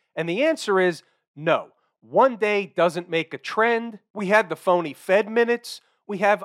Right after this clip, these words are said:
options expiration this week, the regular way options expiration, which is the third Friday of each month. Doesn't have anything to do with the weekly options. Those are from the casino.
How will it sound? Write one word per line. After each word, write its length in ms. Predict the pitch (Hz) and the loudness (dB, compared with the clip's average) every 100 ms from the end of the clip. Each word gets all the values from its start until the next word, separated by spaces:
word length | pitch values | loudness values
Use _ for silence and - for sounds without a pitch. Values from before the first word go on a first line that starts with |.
| - | 2
options 560 | 220 226 - 233 214 - | 2 0 -6 -8 -8 -6
expiration 840 | 214 - - 185 196 220 - 196 | -6 -6 -4 0 0 -2 -4 -4
this 200 | 147 139 | -4 -8
week, 300 | 151 131 - _ _ _ | -12 -14 -14 _ _ _
the 100 | 165 | -4
regular 600 | 135 139 196 214 254 240 | -2 -2 -2 -2 -2 -2
way 600 | 226 190 233 202 147 131 - | -2 0 0 0 -2 -6 0
options 540 | 165 165 - 165 143 - | 2 2 -6 -12 -8 -6
expiration, 880 | 170 - - 160 202 208 - 190 175 _ _ | -6 -6 -8 -4 -4 -4 -6 -6 -8 _ _
which 220 | 196 196 | -4 0
is 160 | 202 180 | -2 -2
the 100 | 165 | -10
third 420 | - 190 196 190 | -6 0 2 0
Friday 840 | - - 190 196 196 156 160 151 _ _ - | -4 -2 2 2 2 -2 -4 -6 _ _ -4
of 200 | 156 139 | -2 -2
each 300 | 180 143 - | -12 -12 -10
month. 400 | 151 170 107 _ - | -2 -2 -2 _ 0
Doesn't 280 | 180 202 220 | 0 2 0
have 140 | 208 | 0
anything 340 | 196 190 202 | 0 -2 -4
to 100 | 175 | -4
do 180 | 165 190 | 2 4
with 140 | 180 151 | 4 0
the 80 | |
weekly 480 | 104 165 208 208 196 | -8 -8 -4 -2 2
options. 580 | 190 185 - 196 180 170 _ _ | 4 2 0 -4 -4 -10 _ _
Those 360 | 147 208 254 | 2 2 2
are 80 | 247 | -4
from 280 | 233 226 214 | -2 -2 0
the 80 | 202 | -4
casino. 1000 | 202 185 - - 233 226 151 139 131 135 | -6 -10 -8 -6 -4 0 2 2 2 -2